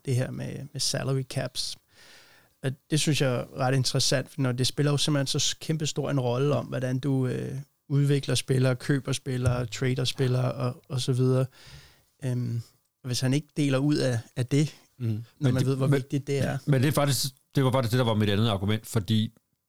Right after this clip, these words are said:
Speaker 3: Raiders har jo også skiftet general manager.
Speaker 2: Mhm.
Speaker 3: Og jeg kan ikke huske, hvad er det, han hedder. Det har jeg glemt
Speaker 2: Det
Speaker 3: lige.
Speaker 2: kan jeg da ikke huske hans navn.
Speaker 3: Men som jo også er fra Patriots.
Speaker 2: Ja.
Speaker 3: Øhm,
Speaker 2: De to er jo blevet håndplukket sammen.
Speaker 3: de er blevet håndplukket sammen.
Speaker 2: Ja.
Speaker 1: Cassiro?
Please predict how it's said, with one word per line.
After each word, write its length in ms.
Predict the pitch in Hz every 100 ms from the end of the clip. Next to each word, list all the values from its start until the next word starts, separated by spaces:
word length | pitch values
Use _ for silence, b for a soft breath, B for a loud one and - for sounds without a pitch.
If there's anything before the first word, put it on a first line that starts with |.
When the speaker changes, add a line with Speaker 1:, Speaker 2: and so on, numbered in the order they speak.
| _
Speaker 3:
Raiders 320 | 123 113 127 131
har 80 | 113
jo 100 | 110
også 120 | -
skiftet 500 | 113 - 120 113 107
general 260 | 113 113
manager. 320 | 107 107 110 127 _ _ _ -
Speaker 2:
Mhm. 280 | 117 107 113 _ _ _ _ _ _ _
Speaker 3:
Og 60 | -
jeg 20 |
kan 40 | 101
ikke 80 |
huske, 220 | 92 - 120
hvad 180 | 110
er 40 | 110
det, 100 | 95
han 60 |
hedder. 180 | 90 107
Det 120 | - 110
har 60 |
jeg 80 | 101
glemt 120 | 110 101
Speaker 2:
Det 40 |
Speaker 3:
lige. 80 | 98
Speaker 2:
kan 60 | 95
jeg 80 |
da 20 | 117
ikke 80 |
huske 160 | 117 101
hans 120 | 101
navn. 140 | 95 - _ _ _
Speaker 3:
Men 180 | 127 123
som 140 | 123 113
jo 60 |
også 100 | 113
er 40 | 107
fra 80 |
Patriots. 560 | 107 110 - 110 - - -
Speaker 2:
Ja. 60 | 120 _ _ _ _ -
Speaker 3:
Øhm, 340 | 117 110 101 98
Speaker 2:
De 60 | 95
to 180 | 90 131
er 40 |
jo 60 | 127
blevet 200 | 123 110
håndplukket 560 | 113 113 - 117 107
sammen. 280 | 101 104 127 - 120
Speaker 3:
de 60 | 113
er 40 |
blevet 140 | 110
håndplukket 340 | 107 101 104 98
sammen. 260 | 110 - - - - -
Speaker 2:
Ja. 40 |
Speaker 1:
Cassiro? 440 | 135 - 139 175